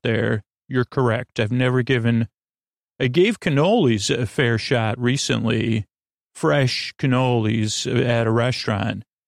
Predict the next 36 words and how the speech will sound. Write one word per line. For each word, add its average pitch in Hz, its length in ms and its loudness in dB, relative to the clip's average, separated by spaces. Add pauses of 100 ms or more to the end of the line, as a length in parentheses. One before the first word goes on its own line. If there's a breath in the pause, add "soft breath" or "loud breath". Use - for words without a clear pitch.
(840)
And, 113 480 0
uh, 113 280 0
l-, 120 240 -2
like, 117 320 0
they 113 180 2
were 113 160 0
unbelievable. 113 880 0
So, 113 600 0 (680)
and 123 140 0
I, 127 380 -4
I 135 140 0
think 151 180 2
it 151 40 2
was 147 120 2
just 131 160 0
more 131 420 2
like 120 500 -2
my 120 180 0
cannoli 127 400 2
experience 120 460 -2
before 156 580 0
that 110 380 0
had 113 320 -2
been 110 500 0 (1000)
limited 127 480 0
to 117 180 0
kind 117 240 0
of, 107 180 -4
uh, 113 240 0
cannolis 123 460 0
had 117 140 0
been 110 100 -2
sitting 123 280 -2
around 120 360 0
a 101 60 0
while. 110 500 -6